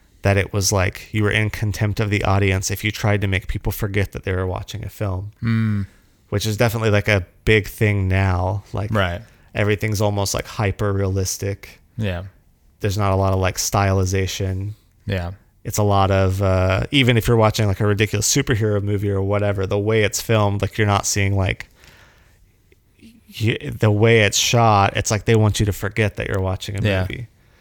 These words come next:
Speaker 1: And those guys were like, "That's, like, that's wrong." And maybe even, like, morally, I think, or, like, ethically or unethical, I ra-,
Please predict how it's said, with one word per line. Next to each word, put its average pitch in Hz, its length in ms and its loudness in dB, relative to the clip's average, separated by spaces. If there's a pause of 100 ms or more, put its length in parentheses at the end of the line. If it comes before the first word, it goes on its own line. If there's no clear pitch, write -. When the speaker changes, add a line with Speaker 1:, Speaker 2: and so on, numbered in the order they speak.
(440)
Speaker 1:
And 107 160 0
those 107 140 2
guys 104 240 2
were 101 120 2
like, 92 220 0
"That's, - 280 0
like, 95 420 -2 (1400)
that's 95 280 -2
wrong." 95 500 0
And 104 160 -2
maybe 101 240 0
even, 107 220 -4
like, 104 240 -4
morally, 104 600 0 (520)
I 101 80 -4
think, - 240 -6
or, 104 80 -2
like, 98 320 -4
ethically 101 640 -4 (500)
or 107 120 -2
unethical, 101 720 -2 (200)
I 110 80 -6
ra-, 98 180 -2